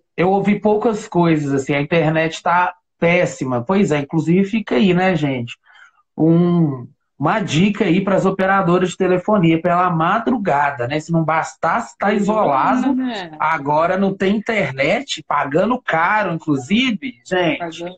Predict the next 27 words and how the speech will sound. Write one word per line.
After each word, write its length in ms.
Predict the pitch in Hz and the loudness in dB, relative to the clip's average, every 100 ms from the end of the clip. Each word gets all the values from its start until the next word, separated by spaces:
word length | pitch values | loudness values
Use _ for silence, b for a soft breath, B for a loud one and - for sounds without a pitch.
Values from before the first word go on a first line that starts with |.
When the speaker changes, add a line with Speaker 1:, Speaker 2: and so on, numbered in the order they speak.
| - | -12
Speaker 2:
ah, 400 | 165 147 147 147 | -8 -6 -8 -8
é 60 | - | -14
complicado, 580 | 156 - 180 - 147 135 | -20 -20 -20 -12 -10 -2
Speaker 1:
Vamos 320 | 135 143 165 160 | 0 2 2 2
Speaker 2:
né? 60 | |
Speaker 1:
desconfiar 960 | 226 240 240 240 - 277 269 226 214 233 | 0 0 0 0 2 4 4 2 2 0
aí 200 | 208 190 | 0 0
e 40 | 233 | 2
melhorar 460 | 233 240 240 220 | 2 2 2 2
a 60 | 220 | 0
qualidade 540 | 247 247 202 214 208 | -2 -2 0 0 -2
desse 220 | 214 233 | -6 -10
serviço, 680 | 202 277 294 311 240 190 - - | -2 2 4 4 2 2 -2 -10
porque 400 | 151 - 156 165 165 | -8 0 2 2 0
as 100 | 151 | -2
pessoas 520 | 156 156 - 147 160 | -4 -4 0 0 2
não 160 | 185 202 | 2 2
podem 340 | 185 185 202 | 2 0 0
surtar, 680 | 202 262 - - 160 170 262 b b b - | -2 -6 -8 -2 0 0 -2 b b b 0
ninguém 460 | 330 175 135 139 | 2 2 2 2
vai 160 | 135 135 | 2 -2
surtar, 480 | 135 139 147 165 202 | -2 -4 -2 -2 -2
porque 220 | 175 135 | -6 -6
a 40 | |
gente 220 | 131 135 135 | -6 -4 -4
vai 100 | - | 0
fazer 400 | 131 135 123 | -2 0 -2